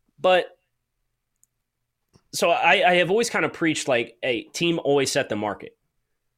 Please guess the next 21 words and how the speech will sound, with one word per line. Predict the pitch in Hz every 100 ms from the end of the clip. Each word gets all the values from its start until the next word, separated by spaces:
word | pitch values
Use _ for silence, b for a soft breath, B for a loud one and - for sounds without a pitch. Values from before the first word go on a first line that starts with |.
| _ _ _ _
And | 135
I've | 127 127
hammered | 170 196 175
the | 147
Cowboys | 151 131 127 117
for | 120
not | 117 120 - -
paying | 127 110
Dak | 101 104 -
sooner | 175 143 110
because | 117 120
it | 120
cost | 135 127 -
them | 127 117 113 107
four | - 110
to | 107
five | - 98
million | 95 92
dollars | 82 80 78 - -
a | 110
season, | - 95 -